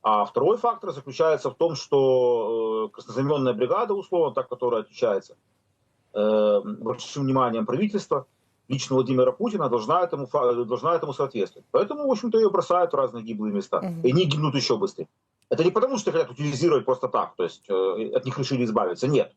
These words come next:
Speaker 2: Мгм.
Speaker 1: Просто есть определенный статус, который они таким образом подтверждают.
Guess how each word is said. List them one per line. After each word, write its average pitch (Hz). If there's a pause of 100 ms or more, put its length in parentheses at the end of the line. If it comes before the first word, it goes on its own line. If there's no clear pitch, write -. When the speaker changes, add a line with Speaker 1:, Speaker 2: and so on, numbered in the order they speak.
(120)
Speaker 2:
Мгм. 180
Speaker 1:
Просто -
есть 214
определенный 208
статус, 254
который 175
они 170 (120)
таким 196
образом 180
подтверждают. 139